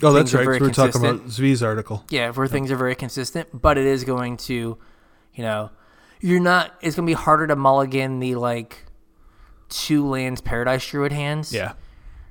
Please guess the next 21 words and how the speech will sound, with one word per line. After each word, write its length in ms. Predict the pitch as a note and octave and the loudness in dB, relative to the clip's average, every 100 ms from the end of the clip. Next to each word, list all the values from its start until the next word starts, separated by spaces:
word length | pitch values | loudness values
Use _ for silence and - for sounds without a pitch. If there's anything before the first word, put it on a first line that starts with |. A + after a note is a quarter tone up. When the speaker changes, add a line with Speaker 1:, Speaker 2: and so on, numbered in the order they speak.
| - | -20
Speaker 2:
To 80 | - | -6
be 100 | C#3+ | 0
like, 160 | B2+ B2 | 0 0
"Well, 140 | C3+ | 0
no, 200 | C3+ C#3 | 0 4
I, 340 | C3 B2+ C#3 B2+ | 4 2 0 -4
I 20 | |
need 200 | C3 B2+ | -4 -6
to 60 | C3 | -6
get, 280 | B2 B2+ B2+ | -4 -6 -4
like, 400 | A#2+ A#2 - - - - - - _ _ _ | -4 -4 -8 -20 -20 -20 -20 -20 _ _ _
you 100 | B2+ | -8
know, 320 | G#2+ G#2+ A2 - _ | -6 -6 -10 -16 _
my 400 | - C3 A#2 A2+ | -10 -2 0 -2
Once 300 | A2+ A#2 B2 | -2 -4 -4
Upon 240 | A2+ A#2+ A2 | -4 -2 -2
a 40 | |
Time 260 | G#2 G#2 G#2 | -4 -6 -6
hand." 360 | A2 A#2 C3 - | -12 -14 -18 -10
Speaker 1:
Yeah. 160 | A2 F#2+ - - - | -8 -8 -12 -20 -16
Speaker 2:
So, 380 | - A2+ G#2+ | -4 -2 -2